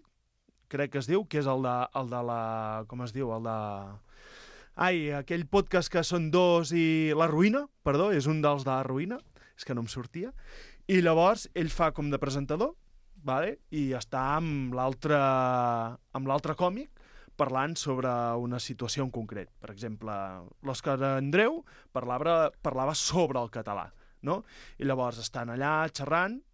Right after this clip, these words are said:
hi han com, com fotogrames, com, jo què sé, escenes d'ells dos xerrant, jo què sé, a miniatura en Catalunya, Catalunya en miniatura, perdó,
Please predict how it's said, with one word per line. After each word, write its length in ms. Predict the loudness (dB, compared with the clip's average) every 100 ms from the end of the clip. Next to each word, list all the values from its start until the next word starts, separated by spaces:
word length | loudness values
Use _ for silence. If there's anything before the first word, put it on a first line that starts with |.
| _
hi 140 | -4
han 240 | -4 -4 -6 -6 -8 -12 -16 -20 -20
com, 240 | -8 -6 -4 -8 -12 -16 -20 _ _ _ -10
com 160 | -8
fotogrames, 720 | -8 -8 -4 -2 -2 -4 -12 -20 -20 -20 -20 -8
com, 260 | -6 -6 -8 -12 -16 _ _ _ -14
jo 100 | -10
què 80 | -8
sé, 200 | -8 -8 -10
escenes 500 | -10 -2 0 0 -4 -8 -10 -4
d'ells 200 | 0 2
dos 220 | 2 0
xerrant, 460 | 0 0 2 2 -2 -12
jo 160 | -12 -10
què 80 | -8
sé, 140 | -4
a 300 | -4 -2 -4
miniatura 1080 | -4 -2 -2 -2 -4 -4 -2 0 0 2 0 0
en 60 |
Catalunya, 540 | 0 0 2 2 0 -4 -8 _ -20 -10
Catalunya 480 | -6 -2 0 0
en 80 | 0
miniatura, 560 | 0 0 -2 -2 -2 -2
perdó, 300 | 0 0 -2